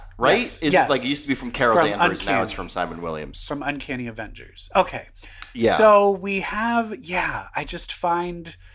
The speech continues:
Speaker 2: that, I mean, this is the first time where we have two power suckers.
Speaker 1: We have two power suckers who are sucking each other's powers too. Like,
Speaker 2: But if you
Speaker 1: who even
Speaker 2: think
Speaker 1: knows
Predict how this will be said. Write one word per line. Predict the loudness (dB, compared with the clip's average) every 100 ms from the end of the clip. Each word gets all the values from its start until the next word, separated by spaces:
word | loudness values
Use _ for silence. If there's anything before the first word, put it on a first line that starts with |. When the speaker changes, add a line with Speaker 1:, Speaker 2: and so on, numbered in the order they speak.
| -20 -18 -16 -2
Speaker 2:
that, | 0 0 -2 -4 -2
I | -2
mean, | -4
this | -8
is | -6
the | -8
first | -6 -6 -6 -6
time | -6 -4
where | -4
we | -2
have | -4 -4
two | -6 -6 -6 -6 -6 -8 -16
power | -4 -2 -2
suckers. | -4 -8 -10 -12 -8 -6 -6 -8 -14 -20 -20 -20 _ _ -20 -20 -20 -20 -20 -20 -20 -20 -20 -8 2
Speaker 1:
We | 2
have | 4
two | 0
power | 2 4 4 4
suckers | 4 2 2 2 0 0 0
who | 2 6
are | 6 4 -4 -6
sucking | -2 0 -2
each | 0
other's | 0 0 0
powers | 0 0 2 0
too. | 0
Like, | 2 4
Speaker 2:
But |
if | 4
you | 4 2
Speaker 1:
who |
even | 2
Speaker 2:
think | 4
Speaker 1:
knows | 4